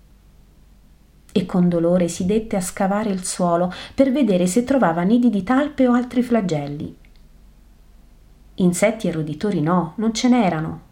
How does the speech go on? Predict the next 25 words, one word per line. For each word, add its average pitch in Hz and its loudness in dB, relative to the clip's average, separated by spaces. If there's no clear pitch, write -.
ma 170 -2
quanti, 160 -2
quanti 156 -4
sassi. - -12
Una 285 4
pietraia. 196 0
I 180 -4
campi 185 -2
erano 190 -2
letteralmente 190 2
selciati 208 -2
di 180 -2
scaglie 208 -2
di 180 -2
pietra 156 -6
e 254 4
la 269 4
poca 320 2
terra 190 0
che - -6
li 156 -2
copriva 165 -4
era 262 2
un 247 6
inganno. 151 0